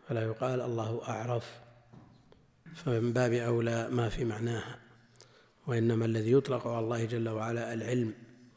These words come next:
لأن المعرفة تستلزم سبق جهل بخلاف العلم،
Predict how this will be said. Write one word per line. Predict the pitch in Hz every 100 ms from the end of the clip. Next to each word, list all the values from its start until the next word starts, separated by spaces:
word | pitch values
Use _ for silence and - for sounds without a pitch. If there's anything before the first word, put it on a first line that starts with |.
| _ _ _ -
لأن | 113 113
المعرفة | 117 127 127 113
تستلزم | 113 120 139 139 127
سبق | 120 143 131 156
جهل | 165 131 131 156 - - - -
بخلاف | - 123 113 131
العلم، | 123 131 147 180